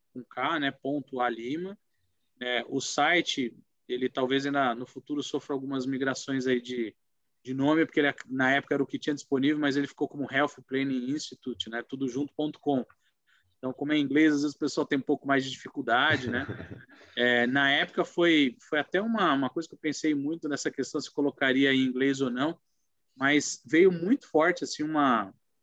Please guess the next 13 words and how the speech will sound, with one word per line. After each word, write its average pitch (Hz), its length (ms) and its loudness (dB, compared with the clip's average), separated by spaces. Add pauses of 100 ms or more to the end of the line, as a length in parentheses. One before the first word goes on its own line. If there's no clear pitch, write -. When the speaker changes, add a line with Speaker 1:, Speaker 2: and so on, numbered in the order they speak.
(120)
Speaker 1:
sei 139 240 -4
lá, 127 260 0 (960)
uma, 147 280 -2
uma 151 240 0
informação 147 580 0
do 151 160 4
além 151 420 6
que 175 280 -10 (460)
tinha 165 200 0
que 170 140 -12
colocar 170 580 2
e 233 60 2
eu 247 180 0